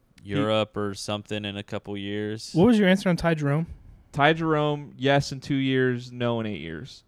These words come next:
Speaker 3: So you think Isaiah Roby has a better chance to be around in eight years than Pokusevski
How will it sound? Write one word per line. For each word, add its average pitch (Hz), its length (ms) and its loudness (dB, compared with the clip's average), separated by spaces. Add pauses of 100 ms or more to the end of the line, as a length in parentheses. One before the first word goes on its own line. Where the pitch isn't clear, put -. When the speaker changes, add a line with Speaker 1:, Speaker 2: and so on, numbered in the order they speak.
Speaker 3:
So - 160 -4
you 160 240 2
think 185 280 4 (200)
Isaiah 139 360 4
Roby 139 320 4
has 131 180 0
a 123 40 -2
better 123 200 0
chance 127 280 -2
to - 60 -12
be 123 80 -2
around 120 200 0
in 117 100 -2
eight 123 140 0
years 123 260 -2
than 113 140 -4
Pokusevski 123 760 -4